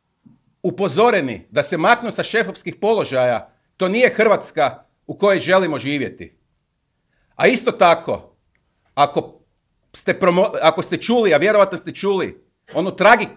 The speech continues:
ne tragikomičnu, nego užasnu izjavu šefa Jadrolinije,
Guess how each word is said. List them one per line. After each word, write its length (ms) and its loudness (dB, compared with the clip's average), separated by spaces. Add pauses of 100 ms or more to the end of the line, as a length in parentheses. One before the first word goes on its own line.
(140)
ne 220 0
tragikomičnu, 680 2
nego 360 -6
užasnu 520 0
izjavu 580 -4 (260)
šefa 380 0
Jadrolinije, 840 -2